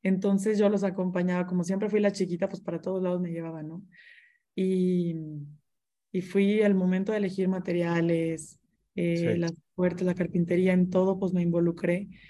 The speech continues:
Speaker 1: Entonces me fascinó. Iba yo, que tenía que como doce, trece años, me decían, "Marce, ¿cuál azulejo?".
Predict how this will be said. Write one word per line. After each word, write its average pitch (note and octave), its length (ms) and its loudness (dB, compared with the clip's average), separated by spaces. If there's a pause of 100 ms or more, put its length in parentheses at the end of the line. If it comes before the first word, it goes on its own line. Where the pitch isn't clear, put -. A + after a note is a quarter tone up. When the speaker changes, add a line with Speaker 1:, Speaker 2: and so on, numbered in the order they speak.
(160)
Speaker 1:
Entonces F3+ 640 2
me F3 120 2
fascinó. F3+ 720 0 (280)
Iba F3+ 400 4 (360)
yo, F#3+ 420 4
que G3 120 -2
tenía F#3+ 460 2
que G3 200 0
como F3+ 460 -2 (240)
doce, G3+ 580 2
trece G#3 340 4
años, G3+ 300 6
me G3+ 100 4
decían, G3+ 240 2
"Marce, G3+ 300 2
¿cuál G#3 220 4
azulejo?". G3 580 0